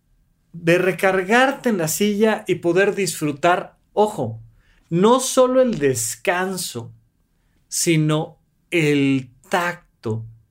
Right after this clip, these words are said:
El tacto de tu espalda en algo que te soporta. El tacto de, a, a la hora de sentarte y sentir la presión debajo de los muslos y entonces sentir que algo te sustenta.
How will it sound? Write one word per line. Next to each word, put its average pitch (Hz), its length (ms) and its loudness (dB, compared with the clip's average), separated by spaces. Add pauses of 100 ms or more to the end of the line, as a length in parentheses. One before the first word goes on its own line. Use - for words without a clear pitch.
(540)
El 160 340 4
tacto 190 420 2
de 185 100 4
tu 175 140 -4
espalda 185 720 2
en 170 120 -2
algo 170 280 0
que 160 100 -4
te 139 160 -6
soporta. 151 960 -4 (600)
El 151 340 2
tacto 180 440 0
de, 175 280 -4 (120)
a, 165 160 -4
a 170 220 -8
la 151 120 0
hora 185 140 2
de 202 100 0
sentarte 160 800 -4
y 127 40 0
sentir 135 360 -2
la 180 260 0
presión 180 720 -2
debajo 156 400 0
de 147 80 0
los 123 240 -4
muslos 156 680 -2 (320)
y 151 120 0
entonces 170 380 -2
sentir 175 520 0
que 185 100 0
algo 185 260 2
te 170 160 -6
sustenta. 170 1040 -6